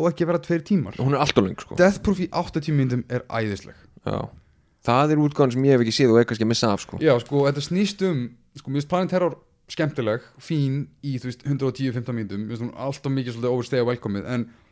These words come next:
Speaker 1: þessar myndir voru gerðar til þess að, þú veist, það, það er bara ein bíómynd sem heitir Grindhouse.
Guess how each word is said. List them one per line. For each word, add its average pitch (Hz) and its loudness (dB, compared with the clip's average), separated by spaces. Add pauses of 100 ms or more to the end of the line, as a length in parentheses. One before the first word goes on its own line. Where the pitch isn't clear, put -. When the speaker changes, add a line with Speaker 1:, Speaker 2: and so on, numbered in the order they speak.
(360)
Speaker 1:
þessar 147 0
myndir 185 0
voru 160 -4
gerðar 147 2
til 127 -8
þess 120 -8
að, 117 -4
þú 113 -8
veist, 117 -10
það, 117 -14
það 131 0
er 160 2
bara 143 0 (300)
ein 165 0
bíómynd 107 -2
sem 107 -10
heitir 104 -6
Grindhouse. - -2